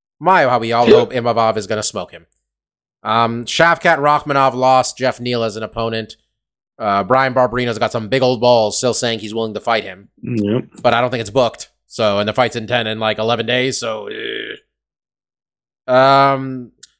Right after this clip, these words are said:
Speaker 1: rest of the card's not great. But, you know, Ketlin Vieira, Raquel Pennington. It's nice that I didn't know Raquel's still fighting.
Speaker 2: Yeah, sure.
Speaker 1: It's, and, uh, mazel tov to them, by the way. Uh, Tisha pregnant. Tisha Torres is pregnant.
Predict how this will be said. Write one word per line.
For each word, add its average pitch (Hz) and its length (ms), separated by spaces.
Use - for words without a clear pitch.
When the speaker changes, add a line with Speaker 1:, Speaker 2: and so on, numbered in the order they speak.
Speaker 1:
rest 147 180
of 156 60
the 143 60
card's 139 260
not 110 160
great. 76 300
But, 120 340
you 170 80
know, 147 260
Ketlin 151 280
Vieira, 135 340
Raquel 127 260
Pennington. 131 360
It's 151 140
nice 147 180
that 135 100
I 127 100
didn't 123 180
know 120 120
Raquel's 101 340
still 92 180
fighting. 78 340
Speaker 2:
Yeah, 139 220
sure. - 220
Speaker 1:
It's, 104 220
and, 127 280
uh, 131 180
mazel 180 340
tov 165 260
to 165 60
them, 196 220
by 143 140
the 135 80
way. 135 420
Uh, 120 320
Tisha 185 280
pregnant. 151 420
Tisha - 200
Torres 165 200
is 170 60
pregnant. 175 380